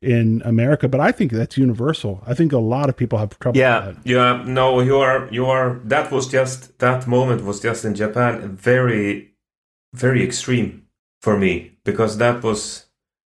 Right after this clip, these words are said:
Speaker 2: that changes life, kind of, he said <laughs> after.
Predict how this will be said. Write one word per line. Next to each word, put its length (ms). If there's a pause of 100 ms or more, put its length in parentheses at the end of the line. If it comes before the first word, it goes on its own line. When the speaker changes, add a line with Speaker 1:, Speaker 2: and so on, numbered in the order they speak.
(140)
Speaker 2:
that 520
changes 380
life, 380
kind 220
of, 160
he 100
said 400
<laughs> 0
after. 300